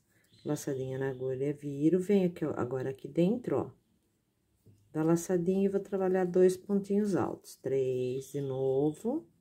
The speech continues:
Laçadinha na agulha, vim, viro aqui, ó.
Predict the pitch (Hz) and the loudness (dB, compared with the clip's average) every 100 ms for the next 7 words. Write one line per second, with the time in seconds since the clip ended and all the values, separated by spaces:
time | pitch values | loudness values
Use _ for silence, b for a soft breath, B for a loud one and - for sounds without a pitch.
0 | _ _ b b b _ - 165 160 170 | _ _ b b b _ 0 0 2 2
1 | 156 160 156 156 143 151 147 151 139 139 | 2 2 2 0 -4 -4 0 0 -2 -6
2 | 147 151 165 180 - 165 160 151 - 170 | -4 0 0 0 0 4 4 2 -2 0
3 | 185 285 165 | 2 0 -4